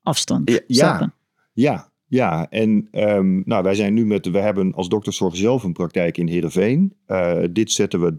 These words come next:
Speaker 2: dit, deze, dit, deze manier van werken, eh, eh, zijn we daar recent mee begonnen.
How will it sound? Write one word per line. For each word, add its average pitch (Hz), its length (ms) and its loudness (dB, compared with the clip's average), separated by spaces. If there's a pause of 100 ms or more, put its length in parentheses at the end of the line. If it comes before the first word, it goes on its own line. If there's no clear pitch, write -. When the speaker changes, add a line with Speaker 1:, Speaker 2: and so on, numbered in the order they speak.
Speaker 2:
dit, 143 300 -4
deze, 90 380 -2
dit, 95 220 -2
deze 95 260 0
manier 101 320 0
van 92 160 -2
werken, 90 600 -2
eh, 82 440 -2 (100)
eh, 78 300 -4 (380)
zijn 101 180 0
we 90 80 2
daar 90 180 0
recent 104 320 -2
mee 90 160 0
begonnen. 123 440 -2